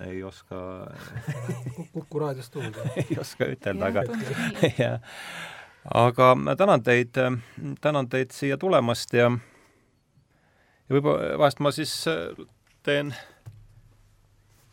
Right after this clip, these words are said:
Speaker 1: teen, loen ka ühe lõigu veel ette, mis mulle endale väga meeldib. See on päris, ma loen selle lü-, lühema versiooni, see läheb siin pikalt ja kaunilt edasi. Minu arust on see üks pa-, paremaid Tammsaare, Tammsaare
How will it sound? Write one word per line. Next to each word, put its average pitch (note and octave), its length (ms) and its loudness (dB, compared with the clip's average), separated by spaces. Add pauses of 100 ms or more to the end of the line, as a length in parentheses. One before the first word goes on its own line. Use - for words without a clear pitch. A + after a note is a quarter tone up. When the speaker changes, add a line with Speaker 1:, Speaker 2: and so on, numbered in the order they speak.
Speaker 1:
teen, C3 480 -4
loen C3+ 200 -2
ka E3 160 4
ühe G#2+ 140 4
lõigu G2 280 0
veel F#2+ 160 0
ette, - 140 -10
mis F#2 100 -12
mulle A2 140 4
endale F#2+ 240 2
väga E2 180 -4
meeldib. D#2 400 -8
See F2 80 -12
on E2+ 40 -14
päris, G#2 280 -4
ma G#2 180 -12
loen G2 200 -4
selle F2+ 180 -10
lü-, G2 400 -8
lühema E2+ 240 -8
versiooni, E2 400 -12
see - 160 -14
läheb E2+ 120 -14
siin E2+ 180 -14
pikalt E2+ 300 -12
ja F#2 60 -8
kaunilt E2+ 380 -6
edasi. - 220 -10
Minu E2+ 180 -8
arust - 120 -18
on D#2 80 -16
see E2+ 120 -14
üks - 160 -20
pa-, - 160 -8 (1000)
paremaid E2+ 460 -2 (580)
Tammsaare, E2+ 560 -8 (1700)
Tammsaare F#2 840 -8